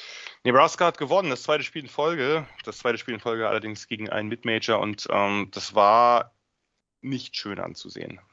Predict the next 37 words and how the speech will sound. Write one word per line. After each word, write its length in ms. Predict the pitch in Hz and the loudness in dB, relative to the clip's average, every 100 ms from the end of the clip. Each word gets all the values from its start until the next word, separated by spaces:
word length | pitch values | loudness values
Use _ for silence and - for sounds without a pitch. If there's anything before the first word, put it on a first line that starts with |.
| _ - | _ -6
Äh, 220 | 101 95 | -4 -4
das, 320 | 101 - - | -6 -12 -10
äh, 360 | - 98 98 92 | -8 -6 -6 2
war 120 | 101 | 4
dann, 160 | 101 98 | 4 2
das 320 | 95 - - | -4 -4 -4
habe 80 | 107 | -2
ich 100 | 113 | -4
mir 100 | 104 | -8
für 120 | 107 | -10
die 100 | 101 | -12
Zugfahrt, 680 | - 156 - 107 98 - - | -12 -14 0 2 2 0 -4
äh, 280 | 101 101 | -2 -2
gegeben 480 | 95 92 - 101 117 | -4 -12 -10 -8 -6
und 80 | 98 | -8
ich 100 | 92 | -4
glaub, 280 | - 104 - | 0 0 0
der 180 | 101 95 _ _ _ | -4 -4 _ _ _
Typ 200 | - - | -14 -8
neben 260 | 107 113 117 | -4 -2 2
mir 160 | 104 | 2
hat 160 | 104 - | 2 -2
ein 60 | |
bisschen 180 | 101 107 | -10 -12
komisch 300 | - 117 107 | -6 -4 -4
geguckt, 480 | - - 139 - - | -6 -4 -6 -6 -6
weil 240 | 117 92 - | -2 -2 -4
die, 160 | - - - | -16 -14 -10
der 80 | - | -10
Zug 260 | - - | -12 -2
war 120 | 98 | 0
sehr 100 | 92 | 0
voll 260 | 90 107 107 - | 0 2 2 0
am 180 | 92 - _ - - - - - - - | -6 -10 _ -20 -18 -16 -14 -14 -16 -8
Sonntag 580 | - 104 101 120 107 - | 2 2 4 2 2 -2
und, 260 | 95 92 | -10 -8
äh, 440 | - 98 95 92 | -4 -2 0 0